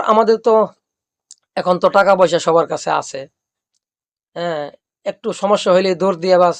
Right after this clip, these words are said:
একটা বড়ি, একটা ওষুধ কিনা চলে আসি। কিন্তু একটা সময় আমাদের এই দেশে এমন ছিল যে আগের দিনের মুরব্বীরা, হ্যাঁ, মা, খালা, চাচি, তারা, হ্যাঁ, দাদি, নানিরা, তারা জংলার ঔষধ দিয়েই নিজেদের পরিবারের,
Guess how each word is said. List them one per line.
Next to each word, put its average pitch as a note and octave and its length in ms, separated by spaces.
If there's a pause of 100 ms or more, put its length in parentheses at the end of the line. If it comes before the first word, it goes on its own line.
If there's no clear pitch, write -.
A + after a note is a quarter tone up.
একটা F3+ 220
বড়ি, F3 300
একটা F3 200
ওষুধ E3+ 300
কিনা F3+ 220
চলে E3+ 200
আসি। - 260 (760)
কিন্তু - 220
একটা G#3 200
সময় G3 320
আমাদের F3+ 320
এই F3+ 120
দেশে E3+ 220
এমন F#3 220
ছিল F3 240 (720)
যে E3 80
আগের F3 280
দিনের F#3 240
মুরব্বীরা, E3+ 520 (680)
হ্যাঁ, F3 200
মা, E3 260
খালা, E3 300 (440)
চাচি, F3 360
তারা, - 280 (640)
হ্যাঁ, F3 220
দাদি, E3+ 260
নানিরা, E3+ 380 (580)
তারা F#3+ 160 (100)
জংলার A3+ 420
ঔষধ A3 440
দিয়েই G3+ 220 (540)
নিজেদের F3+ 360
পরিবারের, F#3+ 540